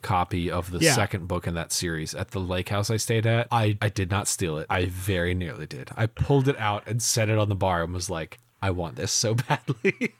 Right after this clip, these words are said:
Speaker 2: I, yeah, um, you'll, you'll absolutely love it. It, it is literally exactly what you're talking about of, like,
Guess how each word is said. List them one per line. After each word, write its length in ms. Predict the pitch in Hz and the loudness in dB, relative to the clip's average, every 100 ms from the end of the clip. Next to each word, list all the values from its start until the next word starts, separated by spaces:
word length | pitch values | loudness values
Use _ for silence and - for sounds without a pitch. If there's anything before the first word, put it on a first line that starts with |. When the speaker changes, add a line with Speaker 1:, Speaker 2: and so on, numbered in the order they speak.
| _ - | _ 2
Speaker 2:
I, 560 | 131 139 135 135 131 - | 4 6 6 4 2 2
yeah, 380 | 156 139 120 - - | 4 4 2 -4 2
um, 540 | 165 160 143 117 110 110 | 6 8 6 4 -2 2
you'll, 260 | 185 220 185 | 4 4 6
you'll 140 | 196 | 8
absolutely 320 | 180 170 170 | 8 6 2
love 120 | 143 - | 2 2
it. 100 | 127 | 2
It, 120 | 131 | 2
it 140 | 143 156 | 6 6
is 240 | 151 120 | 6 6
literally 320 | 170 190 175 | 6 8 8
exactly 320 | 156 139 131 165 | 8 6 4 4
what 60 | |
you're 60 | 143 | 4
talking 180 | 151 135 | 4 4
about 160 | 139 | 4
of, 100 | 127 | 4
like, 180 | 123 107 | 2 0